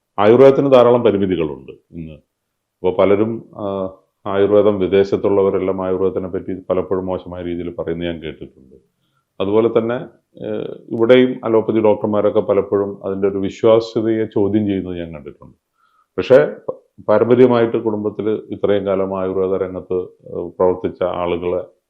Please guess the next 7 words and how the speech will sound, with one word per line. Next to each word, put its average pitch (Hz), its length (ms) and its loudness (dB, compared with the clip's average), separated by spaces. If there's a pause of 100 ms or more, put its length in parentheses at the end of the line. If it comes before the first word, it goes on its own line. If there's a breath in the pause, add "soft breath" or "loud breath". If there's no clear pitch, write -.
നമ്മുടെ 90 240 -6
കുടുംബത്തിലുള്ളത് 85 640 -4
കൊണ്ട്, 80 340 -2 (800)
ഏഹ്, - 420 -4
എന്നെ 117 220 4
സംബന്ധിച്ചിടത്തോളം 123 1120 0 (320)
ആയുർവേദത്തിന്, 110 720 4